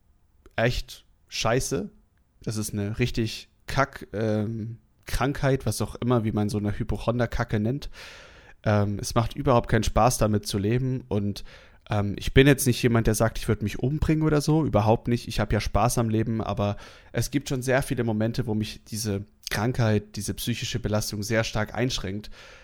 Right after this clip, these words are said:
Und, ähm, ich wünsche das keinem und hoffe, dass derjenige, der jetzt hier zuhört, vielleicht ein bisschen, ähm, sich besser fühlt, weil er weiß, es gibt noch mehr Menschen, die dieses Problem haben.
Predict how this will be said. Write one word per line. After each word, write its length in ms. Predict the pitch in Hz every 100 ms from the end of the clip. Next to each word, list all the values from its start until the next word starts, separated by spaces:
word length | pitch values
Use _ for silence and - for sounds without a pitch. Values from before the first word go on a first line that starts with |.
| - _
Und, 260 | - 104 101
ähm, 240 | 101 101 -
ich 160 | - 117
wünsche 240 | 131 127
das 200 | 104 -
keinem 480 | 113 117 135 135 120
und 200 | 113 -
hoffe, 240 | 127 131
dass 300 | 110 107 - _ _ _ _ -
derjenige, 520 | 117 131 123 110 107
der 120 | 104
jetzt 180 | 98 -
hier 100 | 101
zuhört, 460 | - 127 117 104 - - - -
vielleicht 400 | - 110 113 -
ein 100 | 107
bisschen, 480 | 113 - 107 101 101
ähm, 300 | 98 95 95
sich 200 | - -
besser 260 | 120 127 113
fühlt, 240 | 113 101
weil 100 | 101
er 80 | 95
weiß, 220 | 98 -
es 100 | 104
gibt 160 | - -
noch 140 | 107
mehr 200 | 110 113
Menschen, 360 | 113 113 - 107
die 80 |
dieses 200 | 101 101
Problem 460 | - - 95 107 101
haben. 300 | 92 95